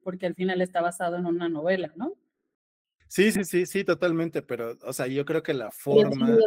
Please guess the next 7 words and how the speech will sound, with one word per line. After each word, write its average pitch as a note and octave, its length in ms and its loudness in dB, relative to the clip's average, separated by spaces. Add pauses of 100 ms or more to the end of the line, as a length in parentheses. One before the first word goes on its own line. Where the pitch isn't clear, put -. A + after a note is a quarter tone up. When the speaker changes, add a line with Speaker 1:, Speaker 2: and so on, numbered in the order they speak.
Speaker 1:
sí. - 140 -20 (440)
Ujú. G#3+ 480 0 (500)
Speaker 2:
o C#3+ 120 0
sea, D3+ 240 2
incluso, D3+ 520 0
por C3 140 -2
ejemplo, C#3+ 720 -2